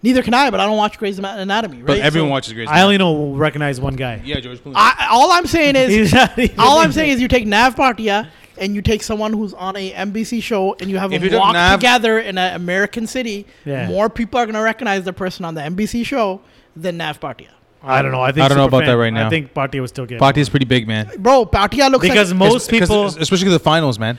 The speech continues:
Speaker 3: More pe-, yeah, more people watch basketball than they watch N B C.
Speaker 1: Yeah, but Bhatia looks like every other average thing. Unless he's wearing a Raptors jersey and walking
Speaker 3: Yeah.
Speaker 1: beside Drake, you're not even gonna notice him walking
Speaker 3: Yo, he's
Speaker 1: through
Speaker 3: doing
Speaker 1: New
Speaker 3: something
Speaker 1: York.
Speaker 3: pretty dope, man. He's, I went to the, his dealership, like, a couple weeks ago.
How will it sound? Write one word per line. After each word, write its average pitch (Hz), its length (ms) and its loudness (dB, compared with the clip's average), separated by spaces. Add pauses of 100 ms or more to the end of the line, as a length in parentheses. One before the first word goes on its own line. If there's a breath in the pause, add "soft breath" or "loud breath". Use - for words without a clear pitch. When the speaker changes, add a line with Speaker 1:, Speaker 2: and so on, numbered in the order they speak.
(120)
Speaker 3:
More 196 260 4
pe-, 233 100 -2
yeah, 220 140 4
more 185 200 2
people 202 200 2
watch 175 240 2
basketball 139 480 -2
than 131 100 -6
they 135 80 -6
watch 127 220 -4
N 127 100 -6
B 123 80 -8
C. 214 80 -4
Speaker 1:
Yeah, 240 160 4
but 226 220 -4
Bhatia 240 400 -2
looks 269 140 -4
like 247 120 -2
every 247 220 -2
other 240 120 -2
average 226 280 -4
thing. 240 260 -6 (300 soft breath)
Unless 233 200 0
he's 285 140 0
wearing 269 240 0
a 247 80 2
Raptors 233 500 0
jersey 277 440 -2
and 226 160 -4
walking 226 300 0
Speaker 3:
Yeah. - 20 -2
Speaker 1:
beside 214 320 0
Drake, 185 400 -4 (320 soft breath)
you're 233 160 0
not 269 160 4
even 269 140 0
gonna 254 100 2
notice 262 280 2
him 180 120 -4
walking 156 180 -4
Speaker 3:
Yo, 170 140 6
he's 208 100 2
Speaker 1:
through 262 80 0
Speaker 3:
doing 330 40 0
Speaker 1:
New 330 40 0
Speaker 3:
something 269 80 2
Speaker 1:
York. 196 60 -2
Speaker 3:
pretty 226 180 2
dope, 190 300 2
man. 151 240 -2
He's, 175 180 -4
I 165 140 -2
went 170 220 -4
to 180 220 -2
the, 147 440 -2 (280)
his 135 320 -10
dealership, 147 440 -4 (100)
like, 131 180 -12
a - 60 -18
couple 135 160 -8
weeks 143 220 -6
ago. 214 200 -8